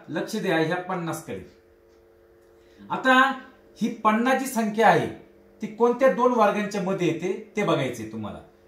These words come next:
आता सहाचा वर्ग छत्तीस, साताचा वर्ग एकोणपन्नास, साताचा वर्ग एकोणपन्नास आणि आठाचा वर्ग चौसष्ट, म्हणजे सात आणि आठ याच्या दरम्यान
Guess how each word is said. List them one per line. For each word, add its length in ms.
आता 520
सहाचा 340
वर्ग 220
छत्तीस, 380
साताचा 400
वर्ग 200
एकोणपन्नास, 960
साताचा 420
वर्ग 240
एकोणपन्नास 840
आणि 140
आठाचा 420
वर्ग 240
चौसष्ट, 600
म्हणजे 240
सात 600
आणि 200
आठ 280
याच्या 280
दरम्यान 560